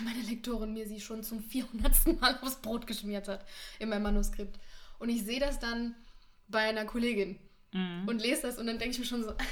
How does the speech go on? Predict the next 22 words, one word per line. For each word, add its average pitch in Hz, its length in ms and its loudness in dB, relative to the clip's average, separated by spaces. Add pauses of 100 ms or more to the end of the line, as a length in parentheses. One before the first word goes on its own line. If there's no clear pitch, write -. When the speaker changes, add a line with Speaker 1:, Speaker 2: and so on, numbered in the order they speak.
(240)
Speaker 1:
<laughs> - 440 -10
"Ich - 260 -2
auch." 233 280 0 (300)
<laughs> - 0 -
Ne, 320 1160 6
so, 302 260 -2
ich 359 260 2
habe 294 140 4
es 254 100 -4
auch 269 300 2
immer 226 240 -2
gemacht. 220 340 -6 (560)
Und 226 200 -2
klar 247 180 0
schreibe 220 280 0
ich 214 80 -6
das 208 200 -2
dann 208 180 -2
daneben, 208 640 0
was 208 160 2
Speaker 2:
Ja, 170 260 2
Speaker 1:
ich - 280 -6